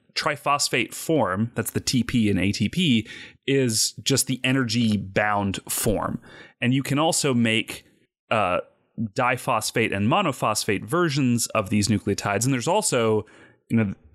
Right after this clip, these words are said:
D N A code is A, T, G, and C. There's also C T P and T T P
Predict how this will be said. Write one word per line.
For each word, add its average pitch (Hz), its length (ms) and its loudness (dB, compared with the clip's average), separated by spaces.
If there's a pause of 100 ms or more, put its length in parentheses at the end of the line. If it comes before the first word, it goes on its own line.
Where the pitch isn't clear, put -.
(100)
D 135 120 0
N 131 80 2
A 117 100 2
code 107 280 0
is 101 180 -2
A, 107 160 2
T, 104 200 -2
G, 98 200 0
and 101 120 0
C. 165 400 2 (300)
There's 117 180 0
also 117 440 0
C 135 260 2
T 120 180 2
P 110 480 2
and 92 320 0 (220)
T - 180 2
T 123 200 2
P 101 480 0